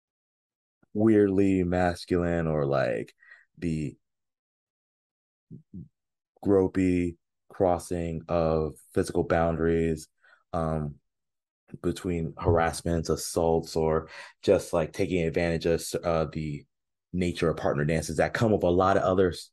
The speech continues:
dance spaces. It was weird. It is still remaining weird that there are so many individuals that say that this place is better. And I was like, "How is this place better if it's still ran by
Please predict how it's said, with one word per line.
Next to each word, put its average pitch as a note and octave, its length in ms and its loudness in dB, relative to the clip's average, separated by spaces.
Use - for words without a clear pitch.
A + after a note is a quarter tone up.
dance F2 260 -2
spaces. - 520 -8
It G#2+ 140 0
was G#2 200 0
weird. A2+ 600 2
It B2 160 6
is B2 260 2
still C3 240 6
remaining A2+ 440 2
weird C#2+ 260 -2
that - 280 0
there F#2+ 140 4
are E2 60 2
so F#2+ 140 0
many F2+ 140 2
individuals E2+ 520 0
that E2+ 240 0
say E2 360 -2
that - 160 -6
this G#2+ 440 2
place - 520 -6
is D2+ 220 -6
better. D#2+ 520 0
And G2 100 2
I A2+ 40 2
was A#2 120 0
like, A2 220 0
"How C#3 320 0
is C#3 240 2
this A2 160 -2
place G2 280 -4
better E2 500 -2
if A2 160 0
it's G2 120 0
still A#2 260 4
ran F#2 260 2
by - 200 -6